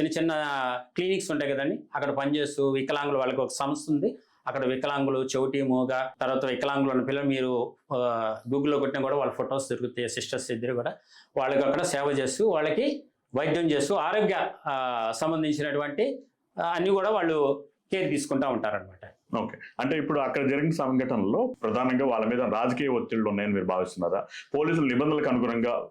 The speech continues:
Speaker 2: వ్యవహరించలేదని మీరు, మీ ఆరోపణ.
Speaker 1: రాజకీయ ఒత్తిళ్ళు అనేది మనం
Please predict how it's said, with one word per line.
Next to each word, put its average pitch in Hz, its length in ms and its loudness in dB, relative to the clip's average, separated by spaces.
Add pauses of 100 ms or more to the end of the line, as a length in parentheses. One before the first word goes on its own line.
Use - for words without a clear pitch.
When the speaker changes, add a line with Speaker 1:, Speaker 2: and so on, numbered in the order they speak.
Speaker 2:
వ్యవహరించలేదని 110 720 2
మీరు, 101 300 2
మీ 95 140 0
ఆరోపణ. 87 360 -2 (680)
Speaker 1:
రాజకీయ 240 420 0
ఒత్తిళ్ళు 226 400 4
అనేది 208 340 2
మనం 170 640 0